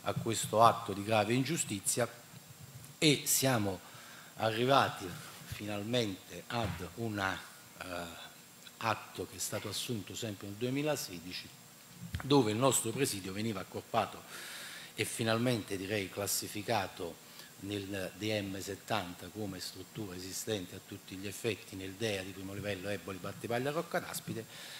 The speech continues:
con una serie di, eh, diciamo così,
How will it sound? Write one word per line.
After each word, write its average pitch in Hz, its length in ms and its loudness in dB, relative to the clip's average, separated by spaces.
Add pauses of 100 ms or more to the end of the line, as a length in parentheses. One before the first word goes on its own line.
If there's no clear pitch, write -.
(480)
con 117 500 10
una 147 220 6
serie 113 480 8
di, 123 320 4
eh, 95 340 0
diciamo 104 340 4
così, 101 460 -2